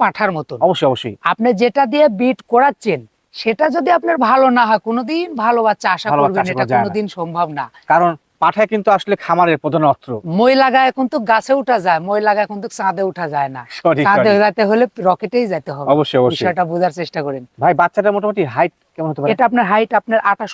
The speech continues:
Speaker 1: ঊনত্রিশ এরকম।
Speaker 2: আঠাশ ঊনত্রিশ হবে, কারণ
Speaker 1: হ্যাঁ।
Speaker 2: বড় কিন্তু, হ্যাঁ?
Speaker 1: জি।
Speaker 2: আচ্ছা, ভাই,
Speaker 1: ভাইজান।
Speaker 2: এই সুন্দর মানের সুপার কোয়ালিটির ব্রিডার দরদাম কেমন কি আসে?
Speaker 1: এ-, একত্রিশ হাজার পড়বে।
Speaker 2: কত ভাই?
Speaker 1: একত্রিশ।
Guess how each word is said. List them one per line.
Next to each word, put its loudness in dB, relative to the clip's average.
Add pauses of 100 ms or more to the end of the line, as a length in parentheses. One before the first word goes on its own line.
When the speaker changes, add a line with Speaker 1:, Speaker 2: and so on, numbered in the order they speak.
Speaker 1:
ঊনত্রিশ -10
এরকম। -4
Speaker 2:
আঠাশ -2
ঊনত্রিশ -6
হবে, 0
কারণ 0
Speaker 1:
হ্যাঁ। -2
Speaker 2:
বড় 4
কিন্তু, -8
হ্যাঁ? 2
Speaker 1:
জি। -10 (160)
Speaker 2:
আচ্ছা, 0 (140)
ভাই, 2 (120)
Speaker 1:
ভাইজান। -6 (240)
Speaker 2:
এই -6 (100)
সুন্দর 0
মানের 2 (120)
সুপার 2
কোয়ালিটির 2 (460)
ব্রিডার 2 (600)
দরদাম 2
কেমন 0
কি -4
আসে? -10
Speaker 1:
এ-, -12
একত্রিশ -10
হাজার -14
পড়বে। -10
Speaker 2:
কত 0
ভাই? 0 (200)
Speaker 1:
একত্রিশ। -12